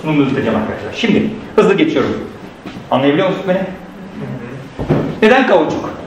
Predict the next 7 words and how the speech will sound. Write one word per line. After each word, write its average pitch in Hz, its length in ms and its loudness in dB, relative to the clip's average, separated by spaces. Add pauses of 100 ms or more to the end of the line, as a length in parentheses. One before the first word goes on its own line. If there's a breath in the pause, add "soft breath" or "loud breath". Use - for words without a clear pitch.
(880)
Dedi 196 200 6
ya, - 80 2 (160)
kauçuk 196 280 4
hayatımızın 175 340 2
her - 60 4
noktasında - 400 -2
var. - 60 -10